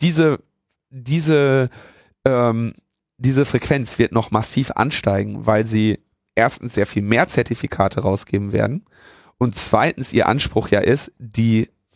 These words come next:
Gültigkeitsdauer der Zertifikate immer kürzer zu machen und die Server sich einfach regelmäßig, äh, automatisiert neue Zertifikate holen zu lassen.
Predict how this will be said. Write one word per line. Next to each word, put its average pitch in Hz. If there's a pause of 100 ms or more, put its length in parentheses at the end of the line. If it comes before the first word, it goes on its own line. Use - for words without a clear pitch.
Gültigkeitsdauer 120
der 104
Zertifikate - (140)
immer 202
kürzer -
zu -
machen 104 (1600)
und 143
die 139
Server 160
sich 135
einfach 127 (140)
regelmäßig, 139 (360)
äh, 123 (120)
automatisiert 131
neue 131
Zertifikate 117
holen 101
zu -
lassen. -